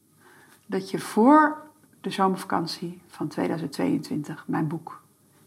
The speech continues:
in handen hebt. En dat je hem lekker mee kan nemen waar je ook naartoe gaat. Ja, dus dat is mijn intentie. En, eh, verder ben ik niet te veel attached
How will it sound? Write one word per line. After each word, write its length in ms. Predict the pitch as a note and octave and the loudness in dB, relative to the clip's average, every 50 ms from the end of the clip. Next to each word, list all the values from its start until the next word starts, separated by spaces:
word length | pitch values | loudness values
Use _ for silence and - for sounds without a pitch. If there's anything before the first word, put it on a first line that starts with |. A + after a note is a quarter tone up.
| _ _ | _ _
in 140 | - F#3 F3+ | 0 2 4
handen 280 | E3+ D#3+ D#3+ D#3 D3+ D3 | 6 6 4 4 2 -2
hebt. 360 | D3 - - - - - - - | -4 -8 -12 -14 -18 -18 -16 -10
En 80 | - D#3+ | -6 -4
dat 140 | D#3+ D#3+ - | -4 -2 0
je 60 | E3+ | 4
hem 100 | D#3+ D#3+ | 6 8
lekker 420 | D#3+ F#3+ G#3 G#3 A3 G3+ G3+ - | 8 8 8 6 6 4 4 2
mee 340 | E3+ E3+ F3+ F#3+ G3+ G#3 G3+ | 2 6 8 8 8 8 8
kan 460 | G3+ - E3+ E3+ E3 E3 D#3+ D#3+ E3 | 8 6 8 8 8 6 4 2 4
nemen 520 | E3+ F#3 F#3+ G3 F#3 F#3 F3 D#3 - - - - | 6 10 10 10 10 10 8 6 4 2 2 6
waar 240 | E3 E3 E3 E3+ | 8 8 8 8
je 100 | E3 D#3+ | 6 4
ook 220 | E3+ D#3+ D#3+ D#3+ - | 4 4 2 2 -2
naartoe 280 | - - - G#3+ G3+ | -4 2 4 4 4
gaat. 480 | G3+ - F#3+ E3+ - - - - - - _ _ _ _ _ - - - - - - - - - - - _ _ _ _ _ | 4 2 0 -2 -2 -4 -8 -14 -18 -20 _ _ _ _ _ -20 -16 -12 -10 -10 -10 -12 -14 -18 -20 -20 _ _ _ _ _
Ja, 340 | - F3+ F#3 - E4 G3 - - - - - | 6 10 12 12 12 10 8 2 -4 -6 -2
dus 280 | - F3+ F#3+ E3+ D#3 - | 2 2 2 2 4 6
dat 160 | A3+ B3 C4+ | 8 8 8
is 120 | G#4 G4+ | 10 10
mijn 180 | F4 D#4+ D4 B3 | 12 12 12 12
intentie. 840 | A3 - F#3 D#3+ D#3+ D#3 - - G3+ A#3 C#4+ - - - - - - _ _ _ _ _ _ _ _ | 10 8 8 6 6 4 4 6 8 10 10 10 8 2 -10 -16 -20 _ _ _ _ _ _ _ _
En, 500 | - - F#3 F3+ F3+ F3 F3 E3+ E3+ E3 | -2 0 2 2 4 4 6 6 6 4
eh, 280 | E3 E3 E3 E3 E3 E3 E3 D#3+ D3+ - | 4 4 4 4 4 2 0 -2 -4 -10
verder 300 | - - - G3+ G3+ F#3+ | -10 -4 -2 0 2 2
ben 140 | E3+ E3+ E3 | 2 2 0
ik 120 | E3+ D#3 E3 | 0 0 -2
niet 140 | F#3 F#3 | -4 -6
te 80 | - F3+ | -6 -8
veel 360 | - - F3+ E3+ F3 - - - | -6 -6 -4 -4 -6 -8 -10 -12
attached 760 | - F3+ - - - A3+ A#3 A#3+ - - - - - - - | -12 -12 -8 -4 -4 -2 -2 -4 -6 -10 -14 -14 -18 -20 -20